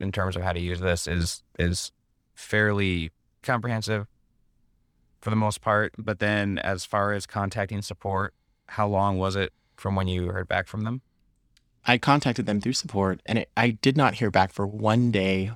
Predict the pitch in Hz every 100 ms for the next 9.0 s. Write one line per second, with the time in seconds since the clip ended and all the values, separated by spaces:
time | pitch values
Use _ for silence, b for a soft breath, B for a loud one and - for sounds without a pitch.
0 | - - 101 101 98 92 92 90 - 95
1 | 90 90 - 92 92 - - - 104 -
2 | 113 113 - 131 120 107 92 98 90 -
3 | 160 147 117 117 110 - 147 175 156 -
4 | 117 165 151 143 175 185 - 208 160 101
5 | 98 - 123 - - _ _ _ _ _
6 | _ _ _ - 117 107 98 - 131 -
7 | 160 156 - - 117 107 95 95 - 95
8 | 92 92 92 90 90 - - 98 87